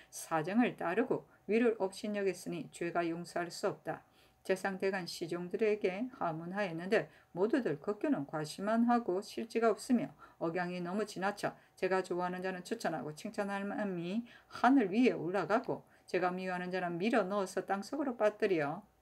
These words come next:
은혜와 위엄을 보이려 애쓰고 세력과 기염을 고취하여 겸손한 마음이었고 발로하는 마음이 있으니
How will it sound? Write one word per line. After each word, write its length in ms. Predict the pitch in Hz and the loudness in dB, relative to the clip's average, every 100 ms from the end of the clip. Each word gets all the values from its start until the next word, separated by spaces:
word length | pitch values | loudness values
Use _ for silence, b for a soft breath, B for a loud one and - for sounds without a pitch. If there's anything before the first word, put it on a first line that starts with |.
| _ _ _ _ _ _ _ B B B B | _ _ _ _ _ _ _ B B B B
은혜와 460 | - 208 202 202 196 | 2 4 6 6 4
위엄을 460 | 185 202 190 214 247 | 4 2 2 0 2
보이려 380 | 202 226 208 - | 2 4 2 2
애쓰고 500 | 175 190 - 214 - | -2 -4 -6 -6 -6
세력과 540 | - 190 185 185 196 190 | -4 -2 0 2 0 0
기염을 500 | 180 175 190 190 156 | -2 -2 -2 -4 -6
고취하여 760 | 156 156 - 170 165 170 160 | -6 -6 -6 -2 0 0 -2
겸손한 500 | 156 175 - 220 214 | -6 -10 -6 -4 -4
마음이었고 640 | 220 226 180 151 - 156 | -2 -2 -2 -6 -4 -4
발로하는 500 | - 170 170 175 175 | -2 -2 -2 -4 -4
마음이 320 | 180 175 185 185 | -4 -4 -4 -6
있으니 400 | 180 202 156 | -2 -2 -2